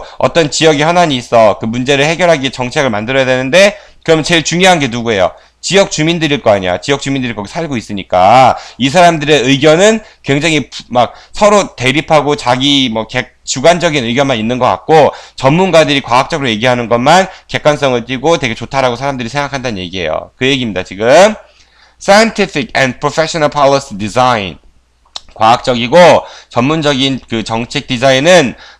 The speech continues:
does not necessary, necessarily escape. 자, 아니래, 탈-, 아주 필수적인 탈출구가 아니란 얘기예요. The, the pitfalls of, 어, degenerative politics 그랬거든요. 자, pitfall은 함정이었죠. 그쵸?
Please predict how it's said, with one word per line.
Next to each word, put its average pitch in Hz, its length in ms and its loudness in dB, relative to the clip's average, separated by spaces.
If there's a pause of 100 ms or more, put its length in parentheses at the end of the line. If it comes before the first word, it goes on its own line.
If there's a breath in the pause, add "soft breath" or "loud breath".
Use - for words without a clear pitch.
does 120 240 2
not 131 160 2
necessary, 117 960 -2 (120)
necessarily 127 1000 -4
escape. 107 440 -10 (340 soft breath)
자, 104 220 2
아니래, 135 320 0
탈-, - 240 -2 (760 loud breath)
아주 123 280 -2
필수적인 185 460 -4
탈출구가 165 540 -2
아니란 113 320 -2
얘기예요. 92 480 -2
The, 92 340 -2
the 95 140 -6
pitfalls 92 720 -4
of, 87 280 -4 (480 soft breath)
어, 92 320 -4
degenerative 127 840 -4
politics 127 560 -4
그랬거든요. 107 580 -2 (460)
자, 95 340 0
pitfall은 185 400 0
함정이었죠. 156 680 -2
그쵸? 87 260 -6